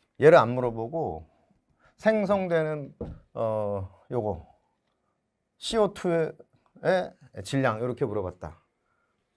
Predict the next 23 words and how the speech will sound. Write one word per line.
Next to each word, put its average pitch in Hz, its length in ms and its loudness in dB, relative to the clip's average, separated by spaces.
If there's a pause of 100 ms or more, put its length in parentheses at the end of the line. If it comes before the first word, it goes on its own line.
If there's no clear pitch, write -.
(200)
예, 92 200 -6
그러면 180 420 2 (280)
달라지죠. 120 600 4 (960)
그러니까 104 180 -12
십일 190 340 -2
그램 147 260 4
들어갔잖아요. 104 640 -8 (400)
얘에 113 300 0
대해서 110 440 -6 (840)
해보는 175 300 0
거야, 104 120 -4
한번. 92 260 -12
그럼 98 180 -8
요거 90 140 -10
삼을 190 340 -4
곱하죠. 92 460 -8 (160)
삼. - 200 -14 (1400)
그램으로 147 580 4
물어봤다 95 340 -4
그러면 113 300 -8 (120)
씨오 196 380 -4
투 - 140 -10
얼마예요? 95 480 -6